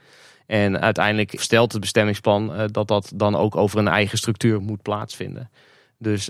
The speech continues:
er zal een verbindingsweg komen via, eh, eh, P één, ons hoofdparkeerterrein, naar uiteindelijk die westelijke parkeerplaats toe. En, eh, nou ja, het bestemmingsplan zegt bijvoorbeeld ook dat dat dan een, o-, o-, o-,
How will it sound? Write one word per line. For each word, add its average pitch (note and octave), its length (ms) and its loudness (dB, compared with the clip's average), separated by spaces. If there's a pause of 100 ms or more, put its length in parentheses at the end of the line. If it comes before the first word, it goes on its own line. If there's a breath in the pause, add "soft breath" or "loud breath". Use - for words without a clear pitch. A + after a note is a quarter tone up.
er G#2 100 0
zal G#2 300 4
een G2+ 80 0
verbindingsweg G#2+ 600 0
komen G#2 440 0
via, G2+ 500 2
eh, G2+ 440 -4
eh, F#2+ 140 -4
P G#2+ 60 -2
één, G#2 340 4
ons G#2 120 -6
hoofdparkeerterrein, G2 960 0
naar G2 240 4
uiteindelijk G2+ 500 0
die G#2 100 -4
westelijke G2+ 260 -8
parkeerplaats G#2 480 2
toe. G#2+ 320 0
En, G2 340 0
eh, F#2 100 -6
nou G2 220 0
ja, G2+ 60 2
het G2 120 0
bestemmingsplan F#2+ 480 -2
zegt G2 160 -2
bijvoorbeeld G2+ 360 -8
ook F#2 280 -8 (380 loud breath)
dat G#2 200 -2
dat G2 160 0
dan G2+ 140 2
een, F#2+ 240 -2
o-, F#2 220 -8
o-, G#2 180 -8
o-, - 180 -10